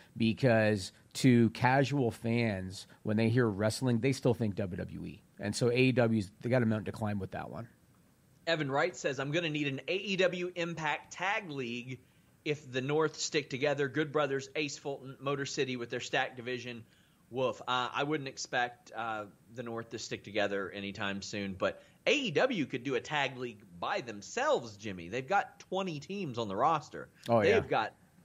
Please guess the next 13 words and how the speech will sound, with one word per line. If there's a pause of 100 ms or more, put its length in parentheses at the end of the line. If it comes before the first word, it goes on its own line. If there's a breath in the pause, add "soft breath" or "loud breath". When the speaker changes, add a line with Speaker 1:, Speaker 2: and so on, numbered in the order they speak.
(100)
Speaker 2:
they've
got
the
most
robust (100)
tag
team
division (720 soft breath)
since
the
early
nineteen
nineties,